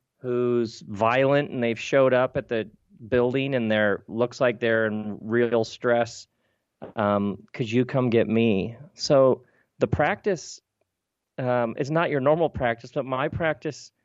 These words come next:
started with I want to s-, I want the whole full experience. I wanna see humanity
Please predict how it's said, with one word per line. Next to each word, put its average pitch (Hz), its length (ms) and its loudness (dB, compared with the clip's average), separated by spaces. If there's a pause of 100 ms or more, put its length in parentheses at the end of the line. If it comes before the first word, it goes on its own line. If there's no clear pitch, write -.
(140)
started 165 480 0
with 135 340 0 (1800)
I 139 140 2
want 165 340 -2 (600)
to 143 240 -4
s-, - 440 -14
I 131 200 2
want 143 320 -2
the 139 80 0
whole 135 420 0
full 127 640 2 (200)
experience. 117 840 0
I 127 80 0
wanna 131 220 4
see 131 640 0 (200)
humanity 123 960 2